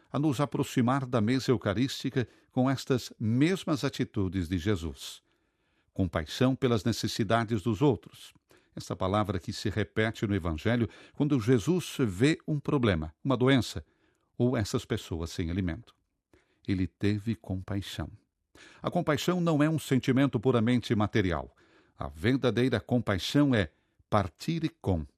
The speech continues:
assumir as dores dos outros. Talvez nos faça bem, disse Francisco, nos perguntar hoje: "Tenho compaixão quando leio as notícias de guerras, fome, pandemias, tantas coisas. Tenho compaixão daquelas pessoas?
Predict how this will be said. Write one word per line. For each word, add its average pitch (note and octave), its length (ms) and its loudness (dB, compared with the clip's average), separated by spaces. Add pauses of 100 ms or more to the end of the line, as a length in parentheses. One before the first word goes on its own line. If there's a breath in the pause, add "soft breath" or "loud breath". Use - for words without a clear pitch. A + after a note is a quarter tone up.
(200)
assumir F3+ 480 0
as E2 200 0
dores A2+ 360 2
dos A2 240 -6
outros. - 580 -10 (680)
Talvez F#2+ 360 -4
nos F#2 220 -6
faça - 420 -6
bem, E2+ 300 -2
disse D#2+ 280 -8
Francisco, - 720 -4 (340 loud breath)
nos D3+ 160 -2
perguntar C3 560 0
hoje: D#2 360 -4 (500)
"Tenho F#3 260 0
compaixão D3 720 0
quando B2+ 300 2
leio C3+ 240 2
as A#2+ 100 0
notícias B2 480 -2
de A2 120 -2
guerras, G#2+ 440 -2
fome, A#2+ 480 2 (160)
pandemias, G2 680 -6 (500)
tantas G#2+ 440 -8
coisas. - 640 -14 (480 loud breath)
Tenho C3+ 180 0
compaixão A#2+ 600 -2
daquelas F#2 380 -2
pessoas? - 680 -4